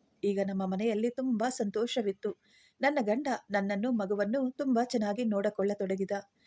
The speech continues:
ನಮ್ಮಿಬ್ಬರ ಕೊರತೆಯನ್ನು ಆ ಮಗು ನೀಗಿಸಿತ್ತು. ಆ ಮಗುವಿನಿಂದ ನಮ್ಮ ಮನೆ ಈಗ ಪರಿಪೂರ್ಣವಾಗಿ ಸುಖ ಸಂತೋಷದಿಂದ ತುಂಬಿ ತುಳುಕುತ್ತಿತ್ತು. ಆ ಮಗುವಿನಿಂದ ನಾನು ಈಗ ತಾಯಿಯಾಗಿದ್ದೆ, ನನ್ನ ಗಂಡ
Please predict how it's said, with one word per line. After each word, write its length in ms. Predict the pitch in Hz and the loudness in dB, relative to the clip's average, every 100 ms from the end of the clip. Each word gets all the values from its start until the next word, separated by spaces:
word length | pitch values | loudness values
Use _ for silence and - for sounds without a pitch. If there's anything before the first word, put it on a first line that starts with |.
| _ _ 220 | _ _ -2
ನಮ್ಮಿಬ್ಬರ 380 | 202 202 196 254 | 0 2 2 2
ಕೊರತೆಯನ್ನು 640 | 233 226 240 226 208 233 | 2 0 2 2 2 0
ಆ 160 | - 208 | 0 -2
ಮಗು 220 | 214 254 | 0 2
ನೀಗಿಸಿತ್ತು. 800 | 240 240 220 214 - 202 - _ _ 196 | 2 2 0 -2 0 0 0 _ _ 0
ಆ 120 | 214 | 2
ಮಗುವಿನಿಂದ 540 | 190 196 226 202 196 262 254 - _ _ - | 2 2 0 0 -2 -2 -4 -6 _ _ -4
ನಮ್ಮ 160 | 302 294 | 0 2
ಮನೆ 240 | 214 214 | 2 2
ಈಗ 260 | 233 220 226 | 0 0 2
ಪರಿಪೂರ್ಣವಾಗಿ 840 | 240 214 214 240 277 220 196 196 226 | 2 2 0 -2 0 2 0 0 -2
ಸುಖ 200 | 233 220 | -2 -2
ಸಂತೋಷದಿಂದ 720 | 220 196 240 254 233 190 202 | -2 0 2 2 0 0 -2
ತುಂಬಿ 280 | 226 240 247 | 0 0 2
ತುಳುಕುತ್ತಿತ್ತು. 680 | 220 202 196 196 190 214 208 - _ _ _ - | 2 0 0 -2 -2 -4 -6 -8 _ _ _ -8
ಆ 120 | 262 | -2
ಮಗುವಿನಿಂದ 580 | 302 226 233 220 208 214 262 262 - | 2 2 2 0 0 0 -2 -4 -4
ನಾನು 240 | 214 214 208 | -2 0 0
ಈಗ 180 | 202 220 | 0 0
ತಾಯಿಯಾಗಿದ್ದೆ, 880 | 220 220 233 214 196 196 185 190 _ _ 208 | 0 -2 0 0 0 0 -2 -2 _ _ -6
ನನ್ನ 180 | 196 190 | -2 0
ಗಂಡ 260 | 190 214 | 2 0